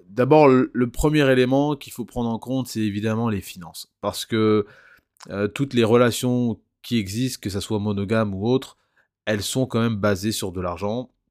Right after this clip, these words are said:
Elles sont basées sur, pas une, une idée, euh, transactionnelle, mais voilà, si vous voulez sortir, bah, il faut, faut payer, il faut payer quelque chose. Euh, si vous voulez faire un cadeau, faut payer quelque chose.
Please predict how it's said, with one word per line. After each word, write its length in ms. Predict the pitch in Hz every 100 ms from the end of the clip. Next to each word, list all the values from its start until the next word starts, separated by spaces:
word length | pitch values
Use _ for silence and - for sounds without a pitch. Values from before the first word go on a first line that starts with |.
| _ _ _ _ _
Elles 140 | 110 107
sont 180 | 117
basées 320 | 107 117 113 123
sur, 500 | - 120 120 117 - _ _ _ -
pas 220 | 143 156
une, 420 | 147 139 127 123 135
une 120 | 135
idée, 340 | 127 139 139
euh, 320 | 123 113 107 104
transactionnelle, 840 | - 131 127 120 - 127 147 156
mais 380 | 120 120 139 143
voilà, 300 | 117 98 92
si 140 | -
vous 40 | 107
voulez 160 | 107
sortir, 500 | 101 107 - 117 127
bah, 240 | 101 90 92
il 80 |
faut, 280 | 92 104 104 92 - -
faut 100 | 95
payer, 340 | 95 101 98
il 80 | 98
faut 120 | -
payer 220 | 92 104
quelque 180 | 101 101
chose. 340 | - 98 113 120 _ - _ -
Euh, 420 | 92 95 92 92
si 160 | - 104
vous 80 |
voulez 180 | 104 104
faire 160 | - 107
un 120 | 104
cadeau, 400 | 110 101 101 107
faut 140 | -
payer 200 | 98 101
quelque 180 | 92 92
chose. 320 | - 101 104